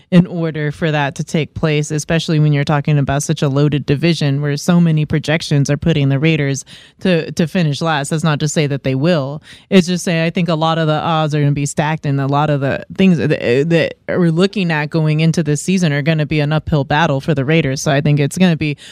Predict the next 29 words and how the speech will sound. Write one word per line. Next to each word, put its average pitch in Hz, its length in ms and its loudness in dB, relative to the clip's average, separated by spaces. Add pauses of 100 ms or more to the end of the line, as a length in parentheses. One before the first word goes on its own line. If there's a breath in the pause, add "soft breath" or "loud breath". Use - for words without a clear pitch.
(140 loud breath)
a 170 100 0
real 165 280 0
tough 156 340 -2
get. 160 400 0
And, 160 100 0
you 147 120 -2
know, 147 280 0
as 151 140 -2
much 165 220 2
as 156 120 -2
we 156 120 0
look 151 180 -2
at 156 80 -8
this 147 180 -4
offense 151 400 -2
and 151 60 -8
say, 151 120 -4
"Oh, 202 180 -2
it's 180 100 -8
great," 254 420 -4 (720 soft breath)
it's - 180 -4
gonna 202 240 2
be 165 200 -2
a 156 40 -2
very 165 420 -2
tough 151 280 -4
road, 139 220 -4
I 131 100 -4
think. - 360 -4